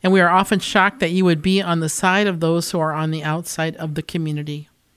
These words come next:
Change us, O God, to see the humanity, the giftedness, and the blessings of those who we would usually dismiss.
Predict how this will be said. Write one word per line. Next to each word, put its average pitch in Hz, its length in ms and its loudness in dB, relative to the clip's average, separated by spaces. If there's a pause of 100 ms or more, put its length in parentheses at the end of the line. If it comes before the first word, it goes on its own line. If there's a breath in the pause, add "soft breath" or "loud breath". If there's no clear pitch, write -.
(580 soft breath)
Change 190 340 2
us, 151 160 -4
O 147 100 -4
God, 139 340 -2
to 151 80 -6
see 190 420 -4
the 170 180 -8
humanity, 190 840 -2 (380 loud breath)
the - 80 -6
giftedness, 226 880 0
and 156 140 -2
the 147 40 0
blessings 139 680 -2
of 151 240 -6
those 170 400 2 (460 loud breath)
who 185 160 2
we 170 260 2
would 147 220 -2
usually 151 420 0
dismiss. 135 720 -6